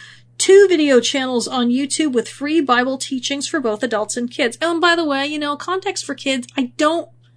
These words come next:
kids aren't stupid. Kids are smart. All you gotta do is slow stuff down for them. And sometimes you've gotta omit,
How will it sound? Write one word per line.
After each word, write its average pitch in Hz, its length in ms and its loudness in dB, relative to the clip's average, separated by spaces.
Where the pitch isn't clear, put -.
kids 392 220 2
aren't 381 220 0
stupid. - 420 -4
Kids 247 300 -6
are - 20 -8
smart. - 480 -4
All 311 100 2
you 359 60 4
gotta 349 160 4
do 294 160 0
is - 140 0
slow 262 340 2
stuff - 400 -4
down 220 300 -6
for 202 240 -8
them. 196 180 -4
And 226 100 -8
sometimes 320 440 -4
you've 202 100 -16
gotta 190 240 -2
omit, 190 300 -6